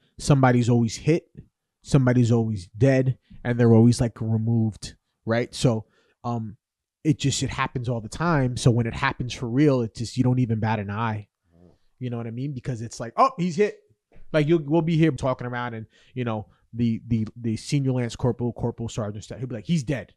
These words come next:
All right, calling, calling evac." And it's like, "Why? He's dead. Just leave him there." You know what I'm saying? And that kind of stuff happens. Like, it's a routine casualty. Like, there's no rush to get a bird in. Or he's an urgent surgical. Now we have to rush to get a bird in.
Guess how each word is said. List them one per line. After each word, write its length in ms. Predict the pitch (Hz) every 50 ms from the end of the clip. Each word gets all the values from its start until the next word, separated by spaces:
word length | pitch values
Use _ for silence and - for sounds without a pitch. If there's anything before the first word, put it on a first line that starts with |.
| -
All 460 | - - - - - - - - 123 117
right, 160 | 113 107 92 _ _ - _ _ _ _ -
calling, 340 | - 139 127 123 120 113 110 - -
calling 280 | - 127 120 117 117
evac." 260 | 120 113 107 98 95
And 60 | - 123
it's 120 | 117 -
like, 120 | 143 120 -
"Why? 180 | 147 143 131
He's 160 | 101 95 110 98
dead. 280 | 92 123 117 104 87
Just 120 | 98 - -
leave 140 | 113 101
him 80 | 95 95
there." 160 | 90 90 87 - - _ - _ _ _
You 100 | - 135
know 60 | 127 120
what 80 | 110
I'm 80 | 107 113
saying? 220 | - 135 131 131
And 80 | 123 113
that 120 | 107 -
kind 140 | - 180 190
of 60 | 165
stuff 140 | - 170 -
happens. 400 | 156 170 151 - - 90 - -
Like, 180 | 92 85 _ _ _ _ - _ -
it's 140 | - 127 -
a 40 | 135
routine 440 | 117 143 151 - - - 151 139 131
casualty. 440 | 143 131 127 120 110 104 - 117
Like, 140 | 113 104 101 -
there's 160 | 117 110 101
no 180 | 113 120 117 117
rush 360 | 113 117 120 110 104 - -
to 80 | - 110
get 100 | 110 101
a 40 |
bird 240 | 95 92 104 101 98 98
in. 180 | 95 90 90 _ _ _ _ _ _ _ -
Or 140 | 123 120 -
he's 180 | 170 131 143 123
an 80 | 147 -
urgent 320 | 123 135 143 123 135 120
surgical. 380 | - 147 143 131 110 - 120 110
Now 200 | 104 120 127 120 113
we 80 | 120
have 140 | 113 107 - -
to 80 | 113
rush 220 | 107 107 107 - -
to 80 | -
get 140 | 101 107 101
a 40 | 95
bird 220 | 90 104 101 98
in. 120 | 101 95